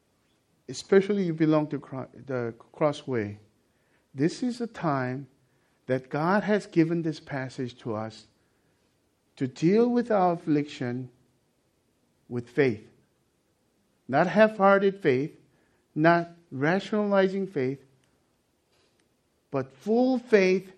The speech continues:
that we're going to experience the power of God together again, God's provision again. If you're visiting with us, you belong to Christ in a whole sense, in a bigger sense. You are the church. You are our brothers and sisters,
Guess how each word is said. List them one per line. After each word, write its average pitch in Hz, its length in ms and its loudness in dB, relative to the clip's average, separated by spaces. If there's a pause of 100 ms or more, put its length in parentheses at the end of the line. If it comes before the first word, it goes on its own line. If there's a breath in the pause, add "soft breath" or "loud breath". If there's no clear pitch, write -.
(480)
that 135 180 0
we're 147 240 2
going 147 220 -2
to 143 80 -8
experience 120 560 -8
the 110 100 -12
power 110 380 -8
of 104 140 -12
God 113 280 -10
together 87 460 -16 (160)
again, - 160 -20 (300)
God's - 240 -6
provision 117 500 -8
again. 85 300 -18 (1800)
If 147 200 -4
you're 170 100 6
visiting 170 500 2
with 165 200 0
us, 143 280 2 (120)
you 165 200 0
belong 196 400 0
to 196 120 -8
Christ 185 480 -2 (280 soft breath)
in 131 120 -2
a 139 80 0
whole 185 260 2
sense, 190 520 -2 (180)
in 143 80 -2
a 143 60 -2
bigger 160 300 2
sense. 170 440 0
You 156 240 2
are 170 120 6
the 165 140 2
church. 190 600 0 (500)
You 170 240 4
are 170 180 10
our 165 400 6
brothers 165 540 2
and 147 120 0
sisters, 139 600 -4